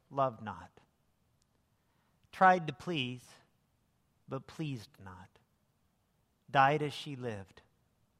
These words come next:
alone." Just think of those words, "loved but was loved not."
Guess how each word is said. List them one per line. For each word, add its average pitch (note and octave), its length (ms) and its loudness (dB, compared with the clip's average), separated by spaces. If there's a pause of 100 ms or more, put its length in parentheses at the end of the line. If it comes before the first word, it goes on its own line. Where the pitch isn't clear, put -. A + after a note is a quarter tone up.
(440)
alone." G#2 360 -12 (2750)
Just - 180 -12
think F#3+ 160 0
of E3 60 2
those C#3+ 180 0
words, C3+ 340 -2
"loved B2+ 340 0
but A#2 160 -6
was A2 160 -12
loved A2+ 240 -6
not." G#2+ 320 -10